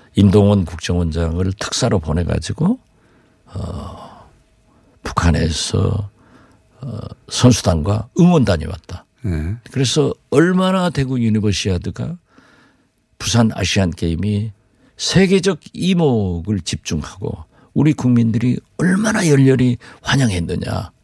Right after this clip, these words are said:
Speaker 1: 그래서 대성공을 했는데
Speaker 2: 예.
Speaker 1: 광주 유니버시아드
Speaker 2: 아, 광주
Speaker 1: 대회 때
Speaker 2: 유니버시아드 대회를 하셨-, 얘기하셨구나. 예.
Speaker 1: 북한에서 참가 안 해가지고 김대중 대통령이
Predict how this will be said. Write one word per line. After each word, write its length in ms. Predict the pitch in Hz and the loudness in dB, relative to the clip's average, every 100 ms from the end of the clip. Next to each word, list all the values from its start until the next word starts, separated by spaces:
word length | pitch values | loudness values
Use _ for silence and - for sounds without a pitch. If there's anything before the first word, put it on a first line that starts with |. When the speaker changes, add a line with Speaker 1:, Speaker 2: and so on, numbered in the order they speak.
| _ _ _ _ | _ _ _ _
Speaker 1:
그래서 280 | - 156 151 | 0 2 2
대성공을 680 | 151 127 123 120 101 107 113 | 2 2 2 0 0 2 2
했는데 680 | 92 95 80 82 90 92 85 - - | 2 4 2 2 4 4 4 0 -4
Speaker 2:
예. 380 | 90 80 76 135 - - - - _ - | -2 -2 -4 -6 -10 -20 -20 -20 _ -10
Speaker 1:
광주 680 | - 127 170 190 202 208 202 | 0 4 4 4 4 4 2
유니버시아드 720 | 139 139 135 120 - 95 90 | 0 0 2 0 -2 -4 -2
Speaker 2:
아, 100 | 82 | -2
광주 240 | 85 92 95 | 0 0 2
Speaker 1:
대회 100 | 104 | 2
때 80 | 95 | 2
Speaker 2:
유니버시아드 400 | 95 80 101 90 | 2 0 -2 -2
대회를 280 | 90 78 | -4 -6
하셨-, 160 | 78 78 - 92 | -12 -16 -10 -6
얘기하셨구나. 600 | 90 82 85 - 107 - - | -4 -6 -8 -4 -4 -4 -4
예. 240 | 87 85 76 | -2 -2 0
Speaker 1:
북한에서 1040 | - 107 117 110 107 101 - - 143 143 156 _ _ _ | 0 4 4 6 4 2 0 -2 0 -2 -4 _ _ _
참가 420 | - 127 120 95 | -6 -2 0 0
안 80 | 95 | 2
해가지고 680 | 90 80 80 - - 151 156 _ _ _ _ _ _ _ _ _ _ - | 2 0 -4 -8 -6 -6 -8 _ _ _ _ _ _ _ _ _ _ -2
김대중 460 | 160 185 180 156 | 2 4 4 2
대통령이 540 | 110 101 - 90 85 | 0 -2 -2 -6 -6